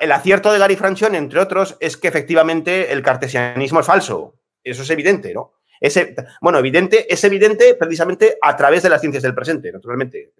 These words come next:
No, puestos en la tesitura de Descartes, pues Descartes, mm, mm, bueno, también, también, tam-, en ese momento Descartes también podía haberse dado cuenta que no lo era, pero en fin. Pero, pero, pero evidentemente aquí la falacia proviene de ignorar que, que, que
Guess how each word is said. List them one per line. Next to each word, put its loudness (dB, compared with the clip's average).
No, 0
puestos 0
en 0
la 2
tesitura 2
de 6
Descartes, 2
pues -4
Descartes, -2
mm, -4
mm, -2
bueno, 4
también, 0
también, 2
tam-, 0
en 0
ese 2
momento 2
Descartes 0
también 0
podía 2
haberse 2
dado 4
cuenta 0
que -10
no -2
lo -12
era, -10
pero -6
en -4
fin. -6
Pero, 2
pero, 4
pero 6
evidentemente 2
aquí -2
la 4
falacia 4
proviene 0
de 0
ignorar 2
que, 2
que, 0
que -4